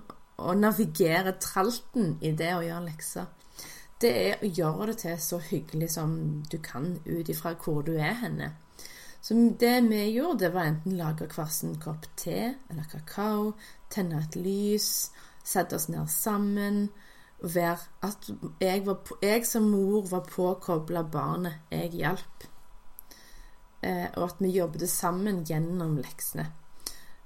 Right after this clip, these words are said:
Eh, og det var virkelig, ja, det har, det har jo virkelig gjort en forskjell. For da, da lærer de både mentalt at lekser,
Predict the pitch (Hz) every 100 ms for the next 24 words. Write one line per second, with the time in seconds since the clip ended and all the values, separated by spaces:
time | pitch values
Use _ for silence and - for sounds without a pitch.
0 | - 196 185 180 175 170 170 165 - 214
1 | 190 202 202 185 175 180 - - 175 185
2 | 156 143 - - - - - - - -
3 | - - - - - - - - 269 277
4 | - 220 - - 247 233 214 202 202 233
5 | - 226 196 170 - 190 - 156 - 165
6 | - - - - - - - - - -
7 | 208 240 240 - 233 226 233 - - -
8 | - - - - - 226 240 175 165 160
9 | 220 269 190 180 156 156 175 170 170 -
10 | 185 208 220 170 170 175 - - 170 165